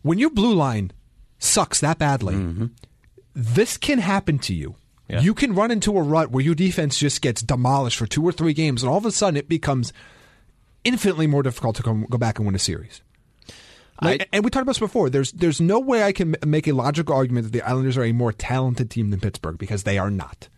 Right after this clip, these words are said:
Speaker 1: But they play a, they play a style of hockey that can win in these short bursts, and Pittsburgh is a team, like we talked about on the show last time, that they, they're gonna have prolonged stretches where they don't score,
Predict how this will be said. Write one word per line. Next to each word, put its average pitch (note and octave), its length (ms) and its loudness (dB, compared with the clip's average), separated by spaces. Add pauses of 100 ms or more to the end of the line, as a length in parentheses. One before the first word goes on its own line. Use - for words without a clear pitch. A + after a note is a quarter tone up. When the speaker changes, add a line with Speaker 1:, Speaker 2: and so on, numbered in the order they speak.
(800)
Speaker 1:
But F3+ 260 0 (380)
they A#2+ 120 2
play D3+ 260 2
a, C#3+ 140 2
they C3+ 160 0
play D#3 200 0
a D3 60 2
style D3+ 300 2
of G3 80 -2
hockey D#3 520 2 (280)
that B2+ 220 -4
can F#3 360 0
win F#3+ 380 2 (160)
in D3+ 180 2
these E3 140 2
short G3 340 0
bursts, G3 520 0
and C#3 180 -4
Pittsburgh F#3+ 340 0
is G3 100 0
a G3+ 40 -8
team, A3 180 0
like C#3+ 140 -2
we D3+ 80 2
talked G#3 260 0
about F3 160 2
on E3+ 60 0
the E3+ 80 -2
show F#3 140 -2
last A3+ 240 -2
time, D3+ 180 0
that D#3 160 0 (440)
they, E3 140 2
they're F#3 380 -2 (260)
gonna G3+ 140 -2
have F#3+ 180 -4
prolonged F#3 420 2
stretches F#3+ 320 -2
where C3 120 0
they C#3 100 0
don't E3+ 220 0
score, G3 500 0